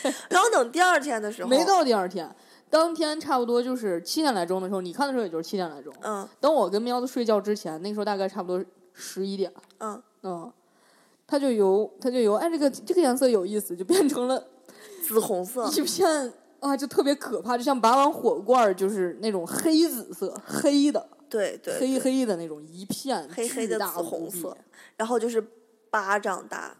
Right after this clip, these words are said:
Speaker 1: 比我，后来比，比我的巴掌还大了。
Speaker 2: 对。
Speaker 1: 就一个男人的巴掌大。
Speaker 2: 特别大。
Speaker 1: 就在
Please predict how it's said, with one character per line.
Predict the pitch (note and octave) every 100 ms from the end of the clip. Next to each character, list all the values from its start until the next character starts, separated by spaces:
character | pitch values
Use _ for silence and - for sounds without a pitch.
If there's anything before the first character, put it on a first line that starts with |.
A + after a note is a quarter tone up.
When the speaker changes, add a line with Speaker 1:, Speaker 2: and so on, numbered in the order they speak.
| _ _
Speaker 1:
比 | C4
我， | C#4 G#3+ -
后 | - F4+
来 | F#4+
比， | F4+ A#3+ -
比 | -
我 | D4
的 | A3
巴 | A3 B3
掌 | C#4 B3+
还 | A3
大 | - F#3+
了。 | - - - _ -
Speaker 2:
对。 | G#3+ F3 - -
Speaker 1:
就 | - C4+
一 | B3
个 | A#3 B3
男 | G#3 F#3 G3
人 | C#4
的 | A#3
巴 | G3 F3
掌 | F3+ F#3 -
大。 | F#3+ F#3+ -
Speaker 2:
特 | - D4+ B3 F#3+
别 | A#3
大。 |
Speaker 1:
就 |
在 | A3+